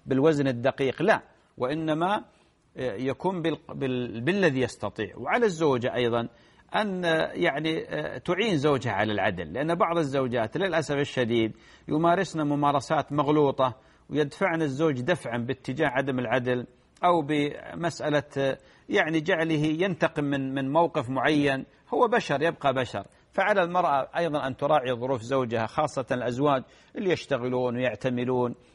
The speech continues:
وأيضا يواجهون الحياة ومشاكل الحياة، ويرجع إلى البيت يريد، يريد الراحة في البيت، يريد استقبال زوجته أيضا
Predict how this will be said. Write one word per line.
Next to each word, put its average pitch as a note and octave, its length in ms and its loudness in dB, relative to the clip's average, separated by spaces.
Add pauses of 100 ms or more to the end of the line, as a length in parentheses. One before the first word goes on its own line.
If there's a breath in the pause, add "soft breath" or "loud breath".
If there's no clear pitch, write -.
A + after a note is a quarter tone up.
(120)
وأيضا D#3 380 2
يواجهون C3+ 580 2
الحياة B2+ 560 2 (260 soft breath)
ومشاكل C3+ 560 -2
الحياة، B2 420 0
ويرجع C3 380 0
إلى B2+ 200 0
البيت C3 380 0 (340 soft breath)
يريد، E3 480 0 (260)
يريد E3+ 380 0
الراحة C#3 640 0
في A#2+ 80 -8
البيت، A#2 420 -4
يريد D3+ 240 -2
استقبال C#3+ 560 -2
زوجته C3 500 -2
أيضا C#3 380 0